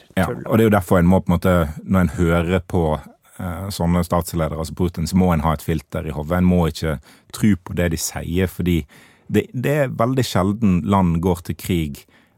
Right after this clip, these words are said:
Speaker 1: og sier at de går til krig for å bare ta et område, fordi de vil ha mer makt, fordi de vil gjenvinne et, øh, gammel storhet.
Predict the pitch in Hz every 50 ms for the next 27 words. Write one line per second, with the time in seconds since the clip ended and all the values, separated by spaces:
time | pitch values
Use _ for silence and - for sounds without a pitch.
0 | _ - - 87 - - - - 95 85 82 82 85 98 98 - - 80 - -
1 | 90 78 80 73 - - 82 - - 87 76 - - - 87 76 67 73 78 -
2 | - - - 85 76 71 73 - - 78 76 76 76 80 76 76 - - 78 85
3 | 78 73 76 73 73 - - 90 80 76 76 78 76 76 78 78 - - - -
4 | - 82 82 78 71 73 71 73 71 - - - - - - - 95 92 90 90
5 | 85 85 80 82 80 - - - - 90 85 80 78 80 82 82 85 85 90 87
6 | 85 - - 90 87 - - 71 71 - -